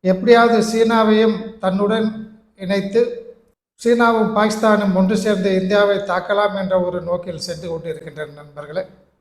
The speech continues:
ஆயிரத்தி தொள்ளாயிரத்தி அறுபத்தி ரெண்டு போருக்கு அப்புறம் ரெண்டாயிரத்தி பதினொன்னு பன்னிரெண்டாம் ஆண்டு வரை சீனா நம் மீது கோபம் கொண்டு நம்மை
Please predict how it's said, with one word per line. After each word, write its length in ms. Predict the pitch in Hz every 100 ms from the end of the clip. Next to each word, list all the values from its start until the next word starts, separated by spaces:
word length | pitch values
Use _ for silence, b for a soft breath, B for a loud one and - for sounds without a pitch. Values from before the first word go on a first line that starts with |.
| _ _ _ -
ஆயிரத்தி 220 | 170 202
தொள்ளாயிரத்தி 420 | 208 202 202 202 196 165
அறுபத்தி 340 | 185 196 196 196
ரெண்டு 280 | 185 190 185 170 - -
போருக்கு 420 | 180 190 190 190 185 170 - - 160
அப்புறம் 340 | - 185 202 190 - _ _ -
ரெண்டாயிரத்தி 720 | 180 180 214 214 202 - 208 190 - - - - _ _ _ _ -
பதினொன்னு 540 | 185 190 202 196 196 175 190 - - _ _ -
பன்னிரெண்டாம் 680 | 185 202 202 190 196 185 175
ஆண்டு 180 | 185 185 180
வரை 180 | 185 190 - - _ _ _ _ _ _ _ _ _ _ _ -
சீனா 380 | - 214 214 202 156 - - - _ _ _ - 185
நம் 180 | 180 196
மீது 260 | 208 196 190 147 - - - _ _ _ _ _ _ 190
கோபம் 380 | 202 202 196 180
கொண்டு 260 | 185 185 226 220 - - _ _ _ _ _ _ _ -
நம்மை 260 | 196 208 208